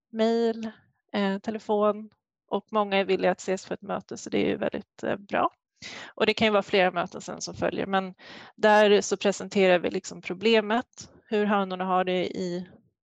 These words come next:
i industrin, ehm, hur det är för en höna att leva i en bur, eh, vad konsumenter tycker. Det är väldigt många konsumenter som vill, vill ha bort den här typen av djurhållning. Men vi är också väldigt noga med att peka på hur de kan göra bättre, alltså ett,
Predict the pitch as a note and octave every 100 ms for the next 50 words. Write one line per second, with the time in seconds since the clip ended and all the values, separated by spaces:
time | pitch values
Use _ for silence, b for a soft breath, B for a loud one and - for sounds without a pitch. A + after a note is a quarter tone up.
0 | _ - G3 F#3 F#3 - F#3+ F#3+ G3+ B
1 | B B B B B - F#3 F3 F3 E3
2 | G#3 G3+ F3+ F3+ F3 F3 F3+ - F3 F3+
3 | E3+ E3+ - F#3 E3+ E3 F3 - G3+ G3
4 | - _ _ _ - F3 E3 F#3 - F#3
5 | - G3 G#3+ - G3 - F3+ F#3+ F#3+ F#3+
6 | F#3+ F3+ - F#3 - F#3 F#3+ - - G3+
7 | G3 G3 F#3+ _ - F#3+ F#3 F3+ - G3
8 | G3 - - F#3+ G3 - G#3 G3+ _ A3+
9 | F#3+ F#3+ G3+ F#3+ G3+ B B B B -
10 | A3 A3 G#3+ - A3 G3+ G3+ G3+ F#3 F3+
11 | F3 F3 - - F3 F3 - E3+ E3 E3
12 | F#3 E3 - E3 - F#3 F3+ F#3+ F3+ E3
13 | E3+ G3 _ - - - F#3+